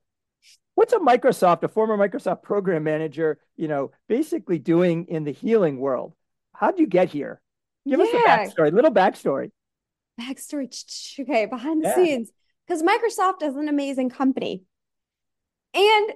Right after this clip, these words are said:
Speaker 2: how many of us really know at age twenty what we're meant to do in life? There I am with a B S in mechanical engineering. I did get a major in dance 'cause I love dancing, but not necessarily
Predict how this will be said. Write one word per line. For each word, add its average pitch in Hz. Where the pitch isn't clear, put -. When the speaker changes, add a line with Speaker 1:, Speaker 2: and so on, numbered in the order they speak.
Speaker 2:
how 330
many 466
of 392
us 359
really 381
know 403
at 392
age -
twenty 349
what 285
we're 330
meant 302
to 359
do 285
in 247
life? 202
There 294
I 339
am 294
with 285
a 262
B 240
S 339
in 330
mechanical 302
engineering. 254
I 247
did 254
get 269
a 254
major 240
in 254
dance 220
'cause 226
I 202
love 226
dancing, 196
but 196
not 220
necessarily 202